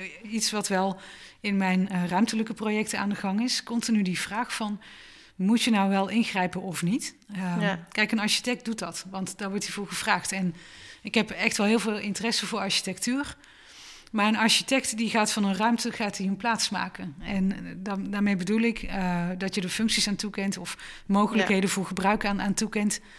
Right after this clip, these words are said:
Speaker 1: En, eh, ik kwam de laatste, laatste week tot het inzicht dat ik eigenlijk meer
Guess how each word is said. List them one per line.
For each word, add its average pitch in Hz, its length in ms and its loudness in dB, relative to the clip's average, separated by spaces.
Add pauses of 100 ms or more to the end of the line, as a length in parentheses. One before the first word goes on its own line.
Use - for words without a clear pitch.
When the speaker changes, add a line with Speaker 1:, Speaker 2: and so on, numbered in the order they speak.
(520)
Speaker 1:
En, 208 640 2
eh, 202 400 2
ik 208 100 -4
kwam 220 200 4
de 214 60 6
laatste, 208 320 2 (420)
laatste 208 320 0
week 226 200 0
tot 247 140 2
het 220 120 0
inzicht 214 300 2
dat 208 100 -2
ik 208 120 -2
eigenlijk 220 380 0
meer 214 200 4